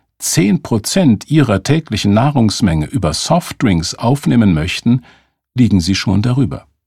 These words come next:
Besondere Pointe? In unserer schönen neuen Welt der chemiebasierten Nahrungsmittel ist nur die künstliche Version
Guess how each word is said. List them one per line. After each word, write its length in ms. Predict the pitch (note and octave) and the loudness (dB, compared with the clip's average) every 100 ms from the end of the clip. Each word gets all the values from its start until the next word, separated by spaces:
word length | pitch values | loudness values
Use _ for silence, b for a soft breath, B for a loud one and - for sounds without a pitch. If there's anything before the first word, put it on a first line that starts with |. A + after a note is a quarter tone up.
| _ _ _ _ _ _ _ | _ _ _ _ _ _ _
Besondere 520 | - F2 A2+ D3 F#2+ | -2 4 6 6 2
Pointe? 560 | D2 - - F2+ - F#3+ _ _ _ b b | -2 -4 -2 -2 -2 -4 _ _ _ b b
In 160 | C#3+ F3+ | 0 2
unserer 300 | G#3 F#3 E3+ | 4 4 2
schönen 420 | - A3 G#3+ F3 | 2 2 4 2
neuen 360 | D3 C#3 C#3 A#2 | 2 4 4 4
Welt 500 | F#2 C2+ - - - | 2 0 -8 -8 -4
der 80 | G2 | -2
chemiebasierten 880 | - A#2+ D3+ E3 C3+ A2+ B2+ - G2 | 2 4 4 2 2 2 0 2 2
Nahrungsmittel 760 | E2+ F#2+ B2+ - A#2+ A#2 B2 | 2 2 0 0 0 0 -4
ist 380 | - A#2 - - | -2 -4 -2 2
nur 260 | A#2 C#3 C3 | 4 4 4
die 300 | A#2+ A#2+ A#2+ | 2 2 2
künstliche 680 | D#3 D#3+ - - G#2 A2 | 2 2 0 -4 -2 0
Version 600 | F2 E2 D#2+ E2+ C#2 - | 0 0 0 0 -2 -6